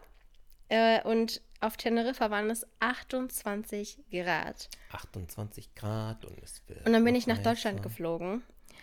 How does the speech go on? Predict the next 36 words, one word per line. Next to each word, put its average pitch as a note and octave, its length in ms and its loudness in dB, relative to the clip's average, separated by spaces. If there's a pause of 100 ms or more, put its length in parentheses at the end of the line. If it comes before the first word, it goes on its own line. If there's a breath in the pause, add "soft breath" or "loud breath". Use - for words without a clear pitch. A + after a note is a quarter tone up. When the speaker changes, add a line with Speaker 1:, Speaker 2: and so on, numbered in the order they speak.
(140 loud breath)
Speaker 1:
Am G3+ 140 0
nächsten A3+ 280 0
Tag A3+ 280 -2
dann A3+ 120 2
hier A#3 180 2
zu A3+ 120 -2
meiner G#3+ 240 2
kleinen A3 260 2
Familie A#3 420 2
gefahren, G3 540 0 (120)
mit G#3+ 200 -2
dir G#3+ 140 2
und G#3 60 0
meinen, G3+ 360 0 (100)
und G#3 160 0
unseren A3 300 4
zwei G3+ 200 -2
kleinen G3+ 300 -2
süßen G#3+ 280 -4
Hunden. A3+ 420 -2 (100)
Speaker 2:
Ja. A2 360 4 (380 loud breath)
Speaker 1:
Und C4 80 2
dann B3+ 160 6
waren A#3 160 4
es A3+ 60 -6
ja A#3+ 60 -2
tatsächlich B3 600 -6
zwei G3 400 -2
Grad C4 600 -4 (120)
und B3 480 2
jetzt A3+ 240 -2
ist A3+ 120 -8
es - 100 -8
jeden A3+ 200 0
Morgen G3+ 520 -2 (280)
minus, C4 680 2